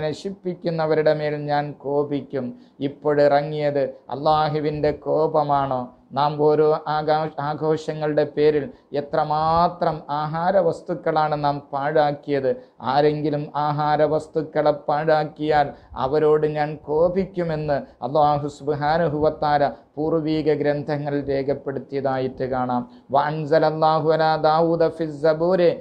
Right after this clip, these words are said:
വമൻ നഫ്സദ സർഅൻ, ഒരുവൻ കൃഷിയെ നശിപ്പിച്ചാൽ, ആഹാര വസ്തുവിനെ നശിപ്പിച്ചാൽ, ധാന്യത്തിനെ നശിപ്പിച്ചാൽ അതിന് പ്രായശ്ചിത്തം നിശ്ചയിച്ചിരുന്നു.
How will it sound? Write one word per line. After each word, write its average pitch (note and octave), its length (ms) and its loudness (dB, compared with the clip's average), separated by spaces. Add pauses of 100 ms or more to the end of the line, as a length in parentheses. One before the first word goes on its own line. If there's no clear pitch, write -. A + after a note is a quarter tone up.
(240)
വമൻ D#3 360 0
നഫ്സദ D#3 460 -2 (220)
സർഅൻ, D3+ 440 2 (460)
ഒരുവൻ D#3 340 0 (160)
കൃഷിയെ D#3+ 520 0
നശിപ്പിച്ചാൽ, D#3+ 1040 -2 (340)
ആഹാര D#3+ 500 2 (120)
വസ്തുവിനെ E3 440 -2
നശിപ്പിച്ചാൽ, D#3+ 840 0 (340)
ധാന്യത്തിനെ E3+ 680 0
നശിപ്പിച്ചാൽ E3 760 -4
അതിന് D#3 280 2 (140)
പ്രായശ്ചിത്തം F3 840 0
നിശ്ചയിച്ചിരുന്നു. D3 840 -2